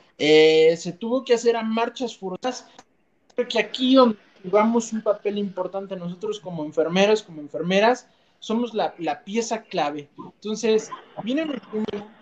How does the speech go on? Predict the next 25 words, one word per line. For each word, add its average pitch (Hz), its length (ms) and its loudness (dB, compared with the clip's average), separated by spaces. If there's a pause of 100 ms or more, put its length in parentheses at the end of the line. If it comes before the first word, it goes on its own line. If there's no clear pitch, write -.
(100)
voy 233 140 10
a 233 80 12
comenzar 196 480 -2
contigo, 190 480 0
Brenda. 196 560 0 (480)
¿Qué 311 60 -4
es 330 100 -4
lo 311 180 -2
que - 100 -10
sentiste - 840 0 (640)
y, 208 180 4
o 208 240 8
cómo 285 260 4
experimentaste 220 1300 -2
la 202 400 2
primera 233 460 -2
vez 269 200 -4
que 262 140 -8
tú - 180 -2
atendiste 220 640 -4
a 226 60 -4
un 226 100 -10
paciente 196 640 -8
con 151 260 -10
covid? 160 380 -10